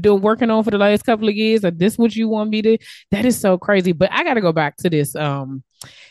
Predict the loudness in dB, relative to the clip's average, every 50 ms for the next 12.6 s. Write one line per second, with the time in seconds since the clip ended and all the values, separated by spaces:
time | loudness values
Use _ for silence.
0 | _ _ _ _ _ _ _ _ _ -12 -4 0 2 2 2 0 -2 -10 -10 -12
1 | -14 _ _ _ _ _ _ _ _ _ _ _ _ _ -14 -10 -4 0 0 0
2 | 0 0 -2 0 2 2 2 4 2 2 0 -2 -2 -2 -2 -2 0 0 -2 -2
3 | -2 -2 0 0 0 0 0 0 -2 -2 0 0 0 0 -2 -2 -2 -4 -2 -2
4 | 0 0 -2 -2 -2 -2 -2 -2 -2 -6 _ -2 0 0 0 0 -2 -4 -2 0
5 | 0 2 2 0 -2 -4 -4 -4 -4 -4 -4 -6 -2 -2 -2 -2 -2 -2 -2 0
6 | -2 -2 -4 _ -16 -14 -8 -2 -2 -2 0 -2 -4 -4 -2 -4 -4 -2 -2 -2
7 | -2 -2 -4 -8 -8 -6 -6 -6 -6 -6 _ -16 -20 -20 -20 _ -8 -2 0 2
8 | 2 2 2 2 0 0 -2 -2 -6 _ _ _ -8 -6 -4 -4 -4 -4 -2 -2
9 | -2 0 0 0 0 0 0 -2 0 0 0 0 2 2 0 2 2 0 -2 -2
10 | -6 -8 -12 -12 _ -4 -2 0 0 0 0 0 -2 -6 -8 -12 -12 -16 _ _
11 | -10 -6 -4 -4 -4 -4 -4 -4 -4 -2 -2 -2 -2 0 0 0 0 0 -2 -2
12 | -2 -4 -4 -4 -4 -4 -4 -6 -8 -10 -16